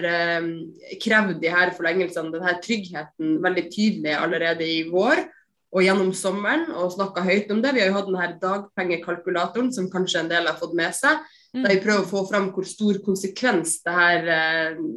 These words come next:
Speaker 1: forhøyede dagpengenivået har å si. Det er snakk om mange tusenlapper i måneden for, for eksempel en permittert butikkmedarbeider. Og, eh, jeg er jo også litt bekymret for at, eh, den datoen første oktober er valgt litt sånn med vilje, fordi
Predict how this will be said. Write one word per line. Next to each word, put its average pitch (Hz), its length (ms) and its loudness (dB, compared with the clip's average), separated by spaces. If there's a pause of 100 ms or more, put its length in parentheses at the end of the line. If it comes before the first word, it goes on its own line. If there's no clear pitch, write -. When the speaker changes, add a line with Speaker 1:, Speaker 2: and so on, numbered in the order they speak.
(380)
Speaker 1:
forhøyede 202 380 4
dagpengenivået 165 840 0
har 185 180 2
å 160 80 -2
si. 262 180 0
Det 185 80 0
er 170 100 -2
snakk 208 180 -2
om 175 80 -2
mange 190 300 4
tusenlapper 156 560 -6
i 151 40 0
måneden 160 360 0
for, 160 180 2 (140)
for 175 80 0
eksempel 165 500 -4
en 156 120 -2
permittert 160 440 -4 (100)
butikkmedarbeider. 190 1120 0 (600)
Og, 226 280 6
eh, 214 440 4
jeg - 20 0
er 226 140 6
jo 269 80 8
også 254 160 -2
litt 208 160 -2
bekymret 190 440 0
for 180 140 -2
at, 170 240 -2
eh, 165 220 2 (180)
den 185 200 0
datoen 196 460 -2
første 196 280 -6
oktober 185 360 0
er 170 200 2
valgt 214 280 0 (100)
litt 190 220 0
sånn 170 160 0
med 180 120 4
vilje, 190 440 2
fordi 180 440 0